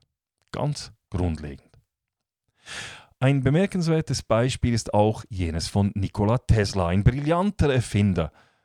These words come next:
dessen revolutionäre Ideen oft verspottet und unterdrückt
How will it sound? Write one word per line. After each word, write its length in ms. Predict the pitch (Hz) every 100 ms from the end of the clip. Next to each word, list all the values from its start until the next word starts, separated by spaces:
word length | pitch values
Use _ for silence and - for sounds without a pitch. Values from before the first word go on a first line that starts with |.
| _
dessen 260 | - 95 120
revolutionäre 720 | 110 117 127 - 147 190 185
Ideen 380 | - 123 120 117 -
oft 420 | - - - - - _ _ _ _
verspottet 720 | - - - 139 - 131 - - _ _ _
und 180 | - 110
unterdrückt 760 | 117 123 156 - 85 - -